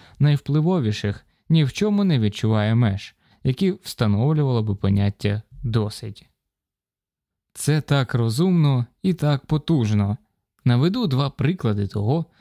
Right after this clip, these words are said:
як небезпечно не усвідомлювати цього «досить». Погляньмо, які уроки можна з них винести. Раджат Гупта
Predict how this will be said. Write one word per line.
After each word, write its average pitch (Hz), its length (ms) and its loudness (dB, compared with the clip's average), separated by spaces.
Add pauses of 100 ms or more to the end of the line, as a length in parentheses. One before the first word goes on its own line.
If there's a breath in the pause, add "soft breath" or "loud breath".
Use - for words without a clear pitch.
(160 soft breath)
як 185 260 0
небезпечно 143 800 0
не 175 180 4
усвідомлювати 127 800 0
цього 113 440 -2
«досить». 131 580 -4 (480)
Погляньмо, 117 580 2 (300)
які 160 240 0
уроки 135 440 0
можна 143 380 2
з 143 100 -2
них 107 220 -2
винести. 104 600 -4 (1200)
Раджат 120 440 -2
Гупта 107 540 -2